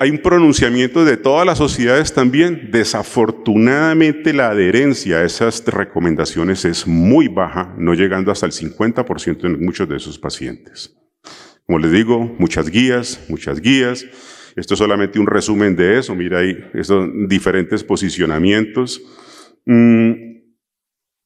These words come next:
la idea es que de aquí, pues, no, no, en este tiempo no lo vamos a sacar, pero lo importante es que yo creo que debemos revisar esto y debemos saber qué pacientes son los que ameritan que les estemos haciendo un seguimiento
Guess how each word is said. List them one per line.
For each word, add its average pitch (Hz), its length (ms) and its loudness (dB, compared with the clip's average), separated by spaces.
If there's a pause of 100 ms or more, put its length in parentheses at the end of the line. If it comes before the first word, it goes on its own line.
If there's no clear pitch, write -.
(160)
la 107 180 0
idea 104 100 4
es 117 100 0
que 151 100 -6
de 131 60 2
aquí, 107 160 -4
pues, 113 160 -8
no, 113 160 -6
no, 104 320 -8
en 95 80 -4
este 92 160 -2
tiempo 110 280 -4
no 110 80 -2
lo 107 80 -2
vamos 117 240 -6
a 90 60 -2
sacar, - 440 -6 (220)
pero 110 140 2
lo 101 60 0
importante 104 440 -2
es 120 80 -8
que 131 120 -6
yo 120 140 -2
creo 127 300 -4
que 92 360 -2
debemos 101 440 2
revisar 104 480 0
esto 101 340 0
y 110 60 4
debemos 95 420 4
saber 98 720 -2 (580)
qué 135 160 2
pacientes 131 680 0
son 87 180 0
los 95 140 2
que - 100 -2
ameritan 82 440 0
que 90 120 -2
les 82 140 0
estemos 85 380 -2
haciendo 78 260 -2
un 78 40 0
seguimiento 82 680 0